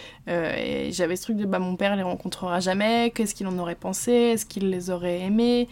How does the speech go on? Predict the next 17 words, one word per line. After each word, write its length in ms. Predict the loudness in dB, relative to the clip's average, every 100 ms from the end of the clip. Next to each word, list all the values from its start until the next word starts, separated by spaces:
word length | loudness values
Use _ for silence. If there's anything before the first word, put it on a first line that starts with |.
| -8 -18 -18 -16 -6
Euh, 280 | -4 -4 -6 -10 -10 -10 -12 -14 -16 -10
en 80 | -2
fait, 160 | 0 0
c'est 160 | -2
ouf 160 | -2 0
parce 220 | 0 0
que 60 | -4
j'essaye 260 | 0 0
de 100 | 2
me 180 | 2 2
replonger 560 | 2 0 4 4 6 4
vraiment 420 | 6 6 6 4
dans 100 | 4
cette 180 | 0 0
période-là 380 | 0 2 2
parce 160 | 2 -2
que, 140 | -2